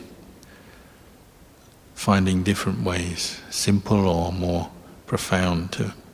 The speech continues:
point out to people in their experience, to,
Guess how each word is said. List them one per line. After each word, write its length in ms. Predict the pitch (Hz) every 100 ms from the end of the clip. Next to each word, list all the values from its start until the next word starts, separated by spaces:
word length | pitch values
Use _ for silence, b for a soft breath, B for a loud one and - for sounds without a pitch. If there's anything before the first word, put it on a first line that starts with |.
| B B B - -
point 520 | - 101 98 - -
out 300 | 98 92 -
to 100 | -
people 480 | 104 90 - 85 - -
in 160 | 107 95
their 160 | 92
experience, 840 | 85 - - 92 87 127 - - - -
to, 120 | 131